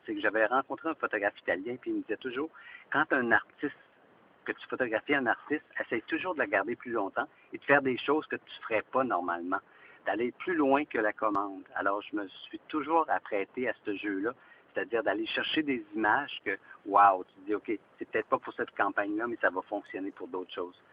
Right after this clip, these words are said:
Une autre avec Emmanuel Bilodeau, tu sais, on faisait des images pour le L Québec,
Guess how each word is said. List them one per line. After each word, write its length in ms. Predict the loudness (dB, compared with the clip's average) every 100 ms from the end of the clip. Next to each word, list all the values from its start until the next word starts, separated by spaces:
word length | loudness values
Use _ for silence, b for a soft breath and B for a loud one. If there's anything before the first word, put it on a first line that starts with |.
| B B -2
Une 120 | 2
autre 160 | 4 2
avec 240 | 0 -4
Emmanuel 400 | -2 0 2 0
Bilodeau, 500 | -2 -4 -2 0 -2 -4
tu 60 |
sais, 60 | -8
on 120 | -4
faisait 260 | -4 -2 0
des 260 | 0 0 -4
images 300 | -2 -2 -2
pour 120 | -6
le 80 | -4
L 120 | -4 -6
Québec, 300 | -6 -4 -6